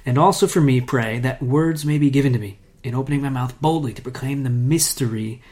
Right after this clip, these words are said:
of the gospel." The gospel is very clear, but it's also, as he says here, a mystery, uh, "for which I am an ambassador in chains,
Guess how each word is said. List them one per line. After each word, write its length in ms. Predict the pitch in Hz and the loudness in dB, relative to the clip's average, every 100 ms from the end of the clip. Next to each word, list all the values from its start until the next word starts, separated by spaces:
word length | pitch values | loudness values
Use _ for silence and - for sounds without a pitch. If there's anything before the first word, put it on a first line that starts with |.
| - - - | -20 -20 -10
of 280 | 127 117 113 | -6 -6 -6
the 80 | |
gospel." 480 | 120 110 107 - - | -8 -6 -6 -8 -12
The 60 | - | -12
gospel 240 | 113 131 | -10 -6
is 40 | 117 | -2
very 140 | 139 | -2
clear, 240 | 143 147 | 0 0
but 100 | 120 | 0
it's 120 | 120 131 | -2 -4
also, 180 | 123 | -4
as 80 | 123 | -6
he 80 | 117 | -6
says 240 | - 127 | -4 -4
here, 160 | 131 131 - - | -2 -6 -6 -10
a 80 | 123 | -4
mystery, 640 | 120 135 127 - 117 107 - - - - | 0 2 0 -4 -8 0 2 2 0 -4
uh, 80 | |
"for 120 | 120 143 | -2 2
which 200 | 165 - | 2 0
I 80 | 139 | -4
am 80 | |
an 60 | 139 | -4
ambassador 580 | 131 127 147 147 147 151 | -4 -6 -6 -6 -6 -6
in 80 | 147 | -4
chains, 460 | 151 151 107 - | -4 -2 -4 -8